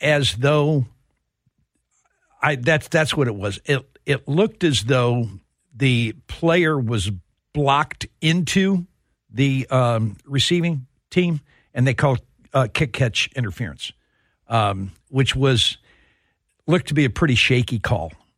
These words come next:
Um, and App State fans think it cost him the game, and, you know, maybe it did. I don't know.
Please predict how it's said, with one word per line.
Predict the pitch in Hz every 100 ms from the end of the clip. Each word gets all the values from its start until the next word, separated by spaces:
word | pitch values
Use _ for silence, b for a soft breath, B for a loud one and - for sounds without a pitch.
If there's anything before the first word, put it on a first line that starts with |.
| _ -
Um, | 110 104 101 107
and | - 117 107 107 - - _
App | 123 120
State | - 151 160
fans | 123 101 -
think | 120 110 - -
it | 110
cost | - 101 -
him | 101
the | 87
game, | 131 117 139
and, | 90 82 _
you | -
know, | 104 98 - _ _ _ _ _ _ _ _ _
maybe | 113 98
it | 82
did. | 123 101
I | 92
don't | 87
know. | 95